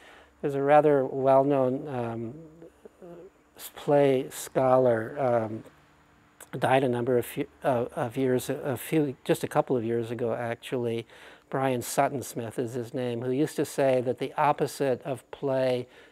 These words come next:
is not work, it's depression. <laughs> Um, I don't say that 'cause the grammar doesn't work for me, but the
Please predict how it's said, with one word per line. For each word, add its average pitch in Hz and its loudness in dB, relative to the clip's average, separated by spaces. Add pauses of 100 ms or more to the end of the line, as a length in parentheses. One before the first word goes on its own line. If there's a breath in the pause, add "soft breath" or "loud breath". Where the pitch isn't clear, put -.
(120 soft breath)
is 127 -2
not 127 0
work, 165 6
it's - -8
depression. 131 0 (160)
<laughs> 226 -2 (720 loud breath)
Um, 131 0
I 147 4
don't 160 6
say 156 6
that 139 8
'cause 123 0
the 120 0
grammar 147 6
doesn't 120 4
work 117 0
for 120 -4
me, 120 -2
but 127 -2
the 143 -2